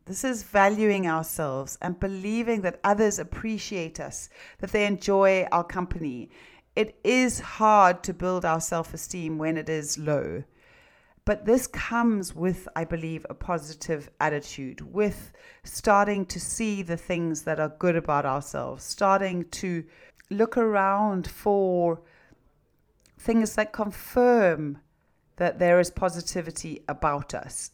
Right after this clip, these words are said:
and shifting our focus from the negative to the positive so that we can build ourselves up,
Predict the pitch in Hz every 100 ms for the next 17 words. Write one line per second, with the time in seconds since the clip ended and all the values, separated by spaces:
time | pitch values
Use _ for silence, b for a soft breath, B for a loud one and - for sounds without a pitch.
0 | - 185 185 - b b - - - 294
1 | - - 240 208 - 180 175 - 220 214
2 | 214 185 156 - - - - 240 208 190
3 | 170 - b b _ _ 180 175 185 185
4 | 180 - 139 127 127 - b b b -
5 | 269 247 214 185 - 160 143 - 123 -
6 | 247 233 220 240 220 185 196 214 214 -
7 | 170 165 160 151 147 - - 143